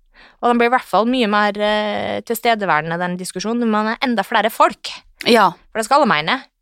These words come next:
Speaker 1: Hva gjør vi med disse restene?
Speaker 2: Jeg putter alt opp i en skål.
Speaker 1: Gjør du det?
Speaker 2: Ja, og så blir den spist opp i løpet av kvelden. Vi er så sultne på kvelden, vi, vet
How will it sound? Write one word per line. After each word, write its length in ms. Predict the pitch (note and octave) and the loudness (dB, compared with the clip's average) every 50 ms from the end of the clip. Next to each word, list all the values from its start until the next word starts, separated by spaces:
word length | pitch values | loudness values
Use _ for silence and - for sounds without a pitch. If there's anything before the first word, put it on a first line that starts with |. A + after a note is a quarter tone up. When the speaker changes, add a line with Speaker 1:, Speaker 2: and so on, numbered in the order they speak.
| _ _ _ _ _ _ _ | _ _ _ _ _ _ _
Speaker 1:
Hva 120 | - D4 E4+ | -4 -2 0
gjør 80 | F#4+ F4 | 0 2
vi 0 | C#4+ | 0
med 120 | C4 C4 | 0 0
disse 140 | B3+ - C4+ | 0 0 0
restene? 400 | C4 C#4 - - - F#3 F3+ G#3 - _ _ _ _ _ _ _ _ _ _ _ _ - | 0 0 -4 -4 -4 -4 -4 -6 -8 _ _ _ _ _ _ _ _ _ _ _ _ -8
Speaker 2:
Jeg 140 | A3+ A3 - | -8 -6 -6
putter 240 | - A#3 - A3 G#3 - | -8 -8 -6 -6 -6 -6
alt 220 | G3 G3 - - | -8 -8 -8 -8
opp 140 | G3 G3 - | -8 -6 -4
i 40 | F#3+ | -6
en 60 | F#3 | -6
skål. 260 | - - - F3+ F#3 _ _ _ _ _ _ _ _ _ _ _ _ _ _ _ _ _ _ _ _ _ _ _ _ _ _ _ _ _ - | -6 -6 -8 -10 -10 _ _ _ _ _ _ _ _ _ _ _ _ _ _ _ _ _ _ _ _ _ _ _ _ _ _ _ _ _ -6
Speaker 1:
Gjør 140 | G3+ F3 D#3+ | -4 -4 -2
du 60 | D#3+ G#3+ D4+ | -2 -4 -6
det? 60 | F#4 - - _ _ _ _ _ _ - | -8 -10 -18 _ _ _ _ _ _ -2
Speaker 2:
Ja, 140 | G3+ G3+ A#3 - _ _ _ - | -2 -2 -2 -4 _ _ _ 0
og 80 | A3 | 0
så 60 | G#3 G#3+ | 0 0
blir 100 | G#3 G3+ | -2 -2
den 60 | G3 | -2
spist 280 | - - G#3 G3 - - | -2 -4 -8 -6 -6 -6
opp 140 | E3 - - | -8 -6 -6
i 60 | F3 | -6
løpet 360 | E3+ E3 - _ - E3 - F3+ | -6 -6 -8 _ -12 -10 -8 -8
av 60 | F3 | -8
kvelden. 320 | - - E3 D#3 F3+ F3+ - _ _ _ _ _ _ _ _ _ _ _ _ _ - - | -6 -6 -8 -8 -8 -12 -18 _ _ _ _ _ _ _ _ _ _ _ _ _ -8 -4
Vi 80 | G3+ | -4
er 40 | G3 F#3 | -2 -2
så 80 | F3+ | -4
sultne 380 | F3+ - G3+ F3+ - - - D3+ | -6 -6 -6 -8 -8 -8 -12 -10
på 120 | - - E3 | -10 -10 -8
kvelden, 320 | - E3 D#3 D3+ E3 F#3+ | -6 -6 -6 -4 -6 -6
vi, 100 | G#3+ G3+ | -6 -8
vet 160 | F#3 - - | -10 -12 -14